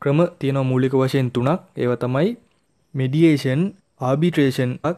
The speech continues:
කන්සිලියේෂන් කියන්නේ. ඒ දෙක කියන්නේ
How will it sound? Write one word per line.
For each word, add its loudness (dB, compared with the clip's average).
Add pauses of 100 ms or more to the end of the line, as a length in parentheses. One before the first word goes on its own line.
කන්සිලියේෂන් -2 (800)
කියන්නේ. -4 (100)
ඒ -4
දෙක -4
කියන්නේ -4